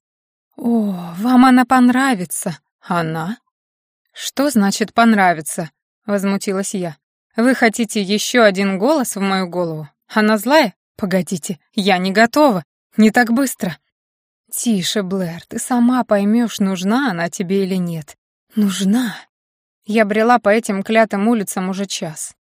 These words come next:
Дома были огромными, как и ограды, но духи упрямо вели меня в чью-то усадьбу. Судя по всему, здесь обитали мажоры. Я любила мажоров, с ними было весело, а рядышком всегда разгуливало зло.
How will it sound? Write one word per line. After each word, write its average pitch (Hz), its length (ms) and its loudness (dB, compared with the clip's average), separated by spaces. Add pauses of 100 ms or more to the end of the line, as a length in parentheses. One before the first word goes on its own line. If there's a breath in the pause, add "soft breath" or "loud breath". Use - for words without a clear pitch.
(160)
Дома 240 320 4
были 226 200 2
огромными, 208 680 0
как - 260 -8
и 202 40 2
ограды, 190 540 0 (440)
но 233 180 4
духи 233 300 -2
упрямо 220 460 2
вели 220 260 0
меня 190 300 0
в - 60 -18
чью-то 190 380 -6
усадьбу. 170 580 -6 (540)
Судя 247 360 -2
по 240 100 0
всему, 269 340 2
здесь 220 300 -2
обитали 208 400 2
мажоры. 190 560 -2 (580)
Я 262 220 2
любила 269 400 2
мажоров, 190 580 -2 (140)
с - 140 -10
ними 262 280 4
было 220 260 2
весело, 196 560 -2
а 180 60 0
рядышком 202 540 -2
всегда 214 380 0
разгуливало 185 600 0
зло. 175 320 -8